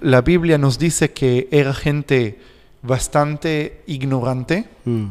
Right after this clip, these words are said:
Speaker 1: esclavos que estaban cuatrocientos años esclavos en Egipto. Los egipcios eran una civilización bastante avanzada,
Speaker 2: Sí.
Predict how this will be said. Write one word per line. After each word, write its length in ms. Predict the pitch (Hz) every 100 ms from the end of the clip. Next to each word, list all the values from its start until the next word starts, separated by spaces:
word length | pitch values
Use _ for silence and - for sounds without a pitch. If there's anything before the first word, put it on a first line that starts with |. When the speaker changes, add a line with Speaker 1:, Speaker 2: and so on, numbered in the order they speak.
| 101
Speaker 1:
esclavos 680 | 127 - 156 143 135 143 -
que 80 |
estaban 320 | 131 143 135 143
cuatrocientos 840 | 139 139 135 123 175 190 180 -
años 380 | 156 156 131 -
esclavos 580 | 123 - 147 151 147 139
en 100 | 127
Egipto. 520 | - 131 - 143 - - - - - -
Los 180 | 143 151
egipcios 480 | 139 190 - 196 -
eran 260 | 175 180
una 260 | 175 160 147 135
civilización 720 | 107 143 135 127 123 - 165
bastante 560 | 131 147 147 170 160 -
avanzada, 760 | 131 123 117 - 202 139 131 - -
Speaker 2:
Sí. 100 | -